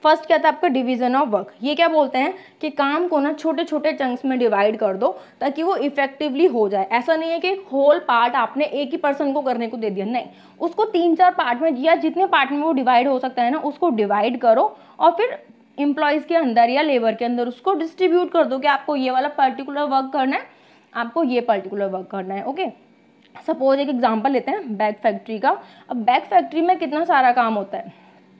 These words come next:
कोई टेलर होगा वहाँ पे बैग को सिलेगा, फिर कोई उसमें जो स्ट्रिप्स लगानी होती हैं वो करेगा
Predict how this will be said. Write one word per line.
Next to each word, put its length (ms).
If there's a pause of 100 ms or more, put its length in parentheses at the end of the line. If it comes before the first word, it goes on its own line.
(220)
कोई 220
टेलर 340
होगा 200
वहाँ 160
पे 140
बैग 220
को 100
सिलेगा, 540 (320)
फिर 140
कोई 200
उसमें 280
जो 140
स्ट्रिप्स 380
लगानी 420
होती 240
हैं 100
वो 180
करेगा 460